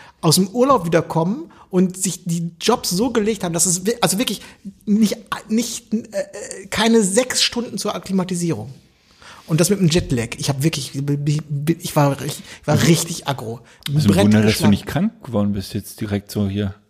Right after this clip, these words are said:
Speaker 1: Ja.
Speaker 2: Ja, ist natürlich bescheuert. Hast
Speaker 1: Ja,
Speaker 2: recht.
Speaker 1: ist wirklich, wirklich, wirklich, wirklich schlimm.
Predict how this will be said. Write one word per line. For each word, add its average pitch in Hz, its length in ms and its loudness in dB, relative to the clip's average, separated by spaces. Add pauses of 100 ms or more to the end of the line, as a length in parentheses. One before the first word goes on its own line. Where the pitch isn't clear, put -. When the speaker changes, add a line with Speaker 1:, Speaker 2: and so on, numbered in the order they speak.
Speaker 1:
Ja. - 200 -14 (1000)
Speaker 2:
Ja, 120 100 6
ist 117 140 0
natürlich 113 280 2
bescheuert. 101 440 -8
Hast 101 160 -10
Speaker 1:
Ja, 151 120 0
Speaker 2:
recht. 123 120 -4
Speaker 1:
ist 131 180 -4
wirklich, 160 540 -2
wirklich, 147 640 -2
wirklich, 135 460 -2
wirklich 120 360 -6
schlimm. - 300 -12